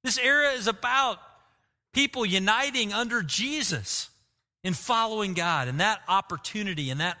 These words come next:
offer is available to all, including every single one of us in this room. In this era, that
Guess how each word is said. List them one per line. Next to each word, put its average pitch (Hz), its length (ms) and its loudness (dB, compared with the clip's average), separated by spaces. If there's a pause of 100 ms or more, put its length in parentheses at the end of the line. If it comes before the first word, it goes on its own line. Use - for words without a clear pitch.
offer 165 400 0
is 127 100 -8
available 139 640 -8 (320)
to - 120 -20
all, 175 320 0
including 160 520 -2
every 214 260 -6
single 156 380 -4
one 135 160 -6
of 120 100 -6
us 117 280 -6 (500)
in 120 100 -6
this 113 200 -8
room. 104 220 -8 (3750)
In 151 60 -6
this 160 160 2
era, 165 320 2
that 143 220 -2